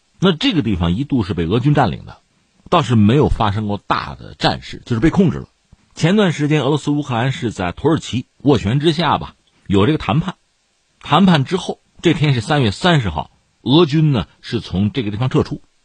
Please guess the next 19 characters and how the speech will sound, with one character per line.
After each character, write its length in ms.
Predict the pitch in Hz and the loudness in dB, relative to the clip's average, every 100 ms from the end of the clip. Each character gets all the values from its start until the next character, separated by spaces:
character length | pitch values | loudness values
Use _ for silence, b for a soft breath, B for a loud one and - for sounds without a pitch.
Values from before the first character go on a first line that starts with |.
| _ | _
就 120 | 139 | 0
从 200 | 135 131 b _ | 2 0 b _
布 100 | 180 | 0
恰 180 | 127 135 | 2 -2
这 40 | |
个 60 | 113 | -2
地 80 | 120 | -2
方 120 | 135 | -2
撤 120 | - | -2
出， 220 | - 151 B B | -4 -6 B B
然 180 | 101 143 | -2 2
后 80 | 131 | 2
乌 300 | 151 240 165 | 4 4 4
军 220 | 110 104 | 2 2
呢 120 | 90 b - | 0 b -2
重 140 | 120 | 2
新 120 | 107 117 | 4 4
占 180 | 87 | 0
领。 100 | 67 | -4